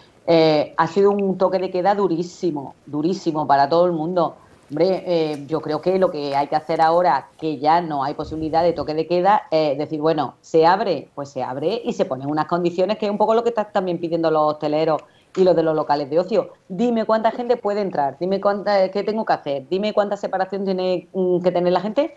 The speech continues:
y lo hago. Pero bueno, vamos a, a, a, a, a vivir, ¿no? Vamos a, a, a permitir que los locales abran, que tengan su negocio, que puedan, que puedan volver a traer a la gente de los erte. Y vamos también a que la juventud intente, em,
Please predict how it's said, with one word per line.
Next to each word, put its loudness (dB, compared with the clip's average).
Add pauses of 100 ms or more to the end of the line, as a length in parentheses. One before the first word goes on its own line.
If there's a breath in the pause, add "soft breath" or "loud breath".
(160)
y 2
lo 8
hago. -2 (320)
Pero 0
bueno, -2
vamos -2
a, -2
a, -2
a, -4
a, -6 (420)
a 4
vivir, 0
¿no? 2
Vamos -2
a, -2
a, -2
a -2
permitir -2
que 0
los 2
locales 2
abran, 0
que -6
tengan -4 (380 soft breath)
su 0
negocio, 2
que -2
puedan, 4
que -2
puedan -2
volver 0
a 0
traer -4
a -2
la -4
gente -4
de -2
los -2
erte. -2 (200 soft breath)
Y 2
vamos 0
también -4
a 2
que -6
la 2
juventud -2
intente, 2
em, 2